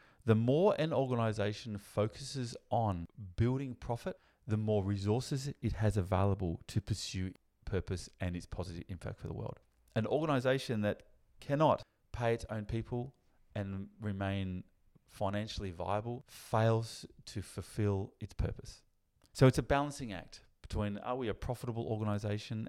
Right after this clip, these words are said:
and a purpose-led organization? If,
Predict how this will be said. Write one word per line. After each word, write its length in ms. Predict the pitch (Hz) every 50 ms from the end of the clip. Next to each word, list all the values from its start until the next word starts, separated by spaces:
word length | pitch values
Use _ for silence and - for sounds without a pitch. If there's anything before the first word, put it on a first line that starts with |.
| -
and 140 | 110 104 95
a 20 | 104
purpose-led 540 | - - 107 98 - - - - 101 95
organization? 720 | 98 95 - 95 95 104 104 - - 104 - - - - - _ _ _ _ _ _ _ _ _ _ _ _ _ _ _ _ _ _ -
If, 300 | 107 95 - - -